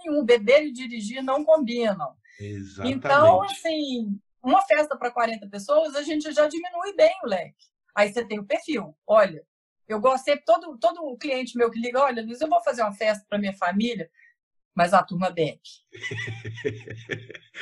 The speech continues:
Speaker 1: Quando
Speaker 2: Pessoal
Speaker 1: solta a turma, bebe.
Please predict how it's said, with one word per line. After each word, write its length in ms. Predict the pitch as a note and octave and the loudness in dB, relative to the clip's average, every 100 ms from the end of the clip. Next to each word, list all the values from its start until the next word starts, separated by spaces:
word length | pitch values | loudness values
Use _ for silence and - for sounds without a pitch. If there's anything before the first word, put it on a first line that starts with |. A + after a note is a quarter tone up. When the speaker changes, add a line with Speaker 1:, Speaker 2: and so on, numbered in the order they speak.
| - _ - | -16 _ 6
Speaker 1:
Quando 160 | A4 | 8
Speaker 2:
Pessoal 120 | B4 | 8
Speaker 1:
solta 440 | - D#4 D4+ D4 B3 | 8 8 8 6 2
a 40 | |
turma, 540 | - D#4 A4 F4+ D4 G#3 F3 | 0 -6 -6 -2 0 -2 -2
bebe. 480 | G3+ A#3+ D4 F#3 D3+ | -4 0 0 -2 -14